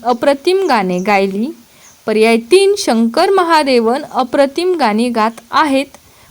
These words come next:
पर्याय चार वरीलपैकी एकही नाही. मग बरोबर उत्तर कोणतं असेल? कर्मणी प्रयोगात रूपांतर शंकर महादेवन यांनी अप्रतिम गाणे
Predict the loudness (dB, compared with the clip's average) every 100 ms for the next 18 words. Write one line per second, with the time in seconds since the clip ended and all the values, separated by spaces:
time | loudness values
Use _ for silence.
0 | _ 0 2 2 0 0 2 2 0 0
1 | 2 4 4 2 -2 -2 -6 -4 -2 -2
2 | -2 -2 0 0 0 -2 -8 -20 -20 -10
3 | -6 -2 2 2 4 2 2 0 -2 0
4 | 0 2 0 2 2 2 2 0 0 -4
5 | -2 0 2 2 0 -4 -2 -2 0 -2
6 | -2 -2 -4 0 0 0 0 0 2 0
7 | 0 0 -2 -2 -2 -2 -2 -2 -4 -2
8 | -2 -2 -2 -2 0 0 0 0